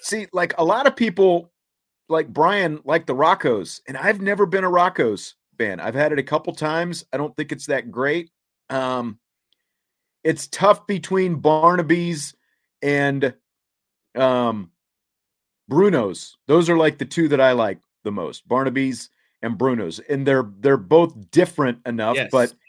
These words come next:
Speaker 1: in the same way, they're both good enough that I like 'em both. So it's, it's tough for me to choose between the two.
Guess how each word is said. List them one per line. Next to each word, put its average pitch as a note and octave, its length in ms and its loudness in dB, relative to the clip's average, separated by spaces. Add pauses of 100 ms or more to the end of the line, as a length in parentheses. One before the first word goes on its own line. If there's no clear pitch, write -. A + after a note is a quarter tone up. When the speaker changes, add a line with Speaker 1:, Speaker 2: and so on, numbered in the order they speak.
(320)
Speaker 1:
in A#2 60 -14
the G#2 60 -14
same F3+ 320 0
way, E3+ 240 6
they're C3+ 160 2
both A2+ 360 0
good F3 220 4
enough G#2 560 -4 (680)
that C3 100 4
I B2+ 80 6
like C#3 260 4
'em A#2+ 140 -2
both. A#2+ 340 2
So G#2+ 440 -2 (220)
it's, - 440 -8
it's B2+ 180 -6
tough E3 260 2
for E3 80 2
me D3+ 160 0
to B2 80 -6
choose B2+ 340 -4
between F#2 400 -12
the D#2 80 -14
two. - 240 -20